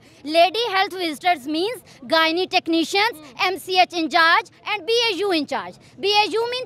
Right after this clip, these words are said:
तमाम बुनियादी सरकारी अस्पताल जहाँ पे माँ और बच्चे यानी कि जच्चा बच्चा की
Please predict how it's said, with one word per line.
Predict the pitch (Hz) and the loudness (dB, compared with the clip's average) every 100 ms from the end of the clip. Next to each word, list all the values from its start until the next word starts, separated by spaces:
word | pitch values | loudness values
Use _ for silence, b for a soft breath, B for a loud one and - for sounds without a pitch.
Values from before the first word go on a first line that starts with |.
| - | -4
तमाम | 381 370 381 440 480 | -2 0 2 2 0
बुनियादी | 427 392 349 339 370 | -4 0 0 0 -2
सरकारी | 392 359 339 330 320 | 0 2 2 0 -2
अस्पताल | 302 - 320 330 359 415 | -4 -4 2 4 4 2
जहाँ | 392 339 339 | -2 -4 -6
पे | 339 359 | -6 -6
माँ | 339 339 381 427 | -4 0 2 2
और | 359 339 | 2 2
बच्चे | 247 359 339 | 2 -2 -2
यानी | 311 370 392 | -2 -4 -4
कि | 415 | -6
जच्चा | 277 381 - 440 | -2 0 2 2
बच्चा | 370 330 349 | 2 0 -2
की | - 392 | -4 -6